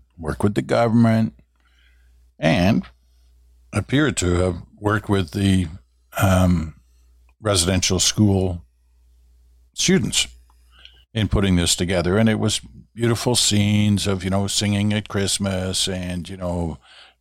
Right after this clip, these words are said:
dancing and what have you. Um, and it aired at that time and was looked upon as things were looked upon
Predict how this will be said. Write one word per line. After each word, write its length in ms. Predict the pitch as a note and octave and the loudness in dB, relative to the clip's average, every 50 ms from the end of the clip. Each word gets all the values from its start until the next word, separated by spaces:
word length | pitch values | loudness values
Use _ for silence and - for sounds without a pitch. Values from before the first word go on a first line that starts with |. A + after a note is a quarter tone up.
| _ - | _ -2
dancing 640 | G#2 G2 G2 F#2+ F#2+ - - F#2+ F#2 F#2+ F#2+ F#2 E2+ | 0 2 4 2 2 2 2 2 4 4 4 4 2
and 200 | D#2+ D2+ D#2+ E2 | 0 -6 -10 -6
what 160 | E2+ F2+ E2 | -4 -2 0
have 260 | E2+ E2+ D2+ - - | 0 0 0 -2 -4
you. 120 | - - - - _ _ _ _ _ - - - - _ _ _ - _ _ _ _ _ _ _ _ _ _ _ _ _ _ _ _ _ - | -8 -8 -10 -12 _ _ _ _ _ -20 -20 -20 -20 _ _ _ -20 _ _ _ _ _ _ _ _ _ _ _ _ _ _ _ _ _ -4
Um, 500 | G2+ G2+ G2+ G2 F#2+ F2+ F2 E2+ - - _ _ _ _ _ _ _ _ _ _ _ _ _ _ _ _ _ _ _ _ _ _ - | 0 0 2 2 2 2 0 -2 -4 -10 _ _ _ _ _ _ _ _ _ _ _ _ _ _ _ _ _ _ _ _ _ _ 0
and 140 | D3+ F3 F#3+ | 2 2 4
it 120 | G3 D#3+ | 4 2
aired 240 | C#3+ G2+ G2 G#2 G2 | 2 2 2 0 0
at 100 | G2+ E2+ | 0 0
that 240 | - F2+ E2+ E2 - | 0 -2 -2 -2 -4
time 460 | - F2+ C2 B1+ E2+ - F3 F3+ - - _ _ - | -6 -6 -6 -4 -4 -4 -4 -4 -6 -10 _ _ -6
and 320 | G#2 G#2 G2+ G2 F#2+ F#2+ | -4 -2 0 2 2 2
was 200 | F2 F2+ E2+ - | 2 2 2 0
looked 180 | F#2 F2+ - - | 0 -2 -4 -6
upon 340 | D2+ - E2 D#2+ D#2 F#2 F#2+ | -8 -6 -4 -2 0 0 0
as 340 | E2 D2+ E2 F2+ - - - | 0 -2 -2 -2 -2 -2 -2
things 340 | - F2 E2+ F2 F2+ - | -4 -4 -6 -6 -6 -4
were 100 | - A2+ | -2 0
looked 240 | A#2 D3 F#3 F3+ - | 0 0 0 -2 -2
upon 460 | C#3+ F#2 - E2+ E2 D2+ C2+ B1+ - | -4 -4 -2 -2 -2 -2 -4 -6 -10